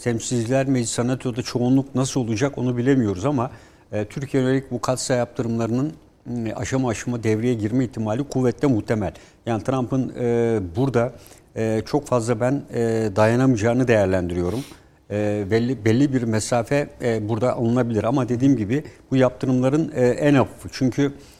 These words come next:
bugüne kadar hep seçimler beklensin diye Temsilciler Meclisi'nde kabul edilen, e, bir takım öneriler, teklifler vardı. Bunlar bu aşamaya kadar beklendi. Birincisi bu. E, ikincisi, e, ben, e, Doğu Akdeniz konusunda, özellikle Kıbrıs konusunda,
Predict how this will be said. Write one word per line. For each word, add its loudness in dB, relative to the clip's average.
bugüne 0
kadar -2
hep -6
seçimler 0
beklensin -2
diye 0
Temsilciler -2
Meclisi'nde -2
kabul -4
edilen, 0
e, 0
bir -10
takım 0
öneriler, 2
teklifler -4
vardı. -2
Bunlar -2
bu 0
aşamaya -2
kadar -2
beklendi. 2
Birincisi 0
bu. 0
E, -2
ikincisi, 2
e, 0
ben, 2
e, 2
Doğu 4
Akdeniz 0
konusunda, -2
özellikle 0
Kıbrıs -4
konusunda, -2